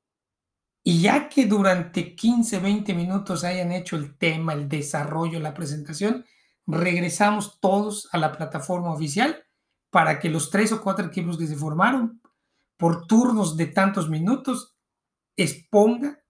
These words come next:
o debatan, hagan el debate y después votamos quién fue el mejor.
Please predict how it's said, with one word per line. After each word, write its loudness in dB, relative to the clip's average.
o 0
debatan, 0
hagan -2
el -2
debate -4
y 4
después 4
votamos 4
quién -2
fue 0
el -2
mejor. -6